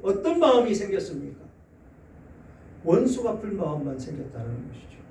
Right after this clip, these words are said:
그것도 하나님을 이용해서 하나님의 거룩하신 그 뜻을 이용해서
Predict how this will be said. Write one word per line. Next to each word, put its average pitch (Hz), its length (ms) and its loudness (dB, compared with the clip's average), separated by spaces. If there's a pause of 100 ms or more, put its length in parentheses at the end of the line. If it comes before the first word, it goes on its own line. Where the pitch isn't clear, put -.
그것도 277 760 6 (680)
하나님을 214 580 0
이용해서 151 540 -2 (920)
하나님의 240 500 8
거룩하신 262 880 6 (1500)
그 185 200 4
뜻을 - 480 0
이용해서 147 560 0